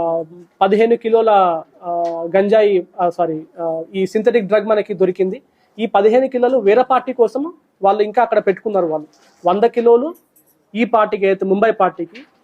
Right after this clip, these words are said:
ఈ రిమైనింగ్ తక్కిన వ-, ఏదైతే kilos of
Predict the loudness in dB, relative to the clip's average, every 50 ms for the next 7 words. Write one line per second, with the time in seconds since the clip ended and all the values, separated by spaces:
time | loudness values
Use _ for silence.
0 | _ _ _ _ -8 -4 -2 -2 -2 -2 -6 -8 -6 -4 -2 -2 0 2 2 4
1 | 4 4 2 0 -2 -4 -2 -2 -2 -2 -2 -2 0 2 4 4 4 4 4 4
2 | 2 2 -2 -4 _ _ _ -4 -2 -2 0 0 2 2 2 2 2 0 -2 -2
3 | -2 0 2 2 2 2 2 0 0 0 -2 -2 -2 -2